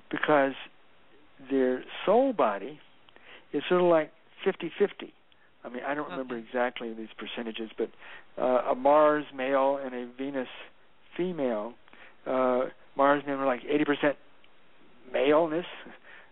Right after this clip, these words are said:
Speaker 1: uh, and Mar-, uh, Venus women were about eighty percent femaleness, where, and, and trans was a little bit, was different than that.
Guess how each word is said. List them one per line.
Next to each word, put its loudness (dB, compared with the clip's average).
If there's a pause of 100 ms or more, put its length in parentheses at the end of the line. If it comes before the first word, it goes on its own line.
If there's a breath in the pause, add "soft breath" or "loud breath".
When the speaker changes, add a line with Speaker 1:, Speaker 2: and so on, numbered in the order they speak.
(120)
Speaker 1:
uh, -6 (140)
and -8 (480 loud breath)
Mar-, 2
uh, 0
Venus -2
women -4
were -4
about 2 (100)
eighty 0
percent 0 (200)
femaleness, 2 (600 loud breath)
where, 2
and, -6
and -12
trans -2
was -10 (120)
a -16
little 4
bit, -10
was -6 (100)
different 0
than -10
that. -2